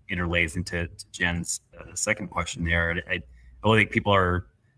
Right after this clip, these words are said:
they're looking for purposeful work. They're looking for meaning,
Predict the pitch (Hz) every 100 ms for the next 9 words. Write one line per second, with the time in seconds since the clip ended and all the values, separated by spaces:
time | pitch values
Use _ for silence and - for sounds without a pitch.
0 | _ _ 120 151 120 107 90 - 110 98
1 | - 98 87 82 - - 90 98 80 _
2 | - 92 90 - 87 - 90 85 87 85
3 | 82 _ - 92 98 95 90 85 80